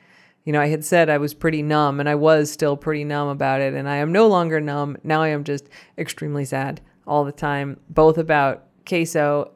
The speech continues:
and about the fact that it's, you know, three dogs in ten months is a huge loss. And, you know, someone, someone had posted something about Guacamole once I had him up there, uh, online, and I was like,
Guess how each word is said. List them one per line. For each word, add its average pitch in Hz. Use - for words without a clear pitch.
and 151
about 139
the 143
fact 143
that 147
it's, 151
you 185
know, 175
three 185
dogs 185
in 156
ten 180
months 170
is 147
a 147
huge -
loss. 135
And, 135
you 151
know, 139
someone, 160
someone 202
had 156
posted 151
something 143
about 135
Guacamole 135
once 131
I 139
had 131
him 131
up 131
there, 127
uh, 127
online, 135
and 127
I 156
was 147
like, 131